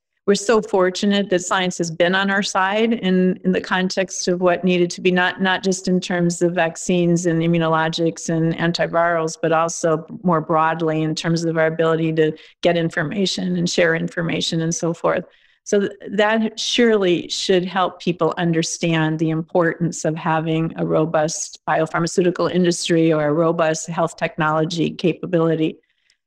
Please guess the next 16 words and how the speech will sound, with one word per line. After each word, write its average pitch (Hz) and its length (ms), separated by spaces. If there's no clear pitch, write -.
At 220 120
the 240 80
same 240 260
time, 202 400
uh, 185 220
underpinning 208 1080
confidence 208 720
in 175 120
science 170 680
is 175 200
scientific 180 680
literacy. 165 800
And 196 200
one 220 180
of 226 120
the 185 420